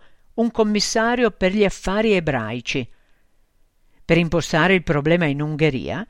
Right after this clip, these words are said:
sarà necessario, in un prossimo futuro, fare pressioni sul governo ungherese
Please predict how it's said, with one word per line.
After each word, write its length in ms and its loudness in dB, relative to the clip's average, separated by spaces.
sarà 360 2
necessario, 1000 -2
in 140 -2
un 120 -2
prossimo 460 -6
futuro, 540 -4
fare 320 2
pressioni 640 2
sul 220 -4
governo 460 0
ungherese 800 2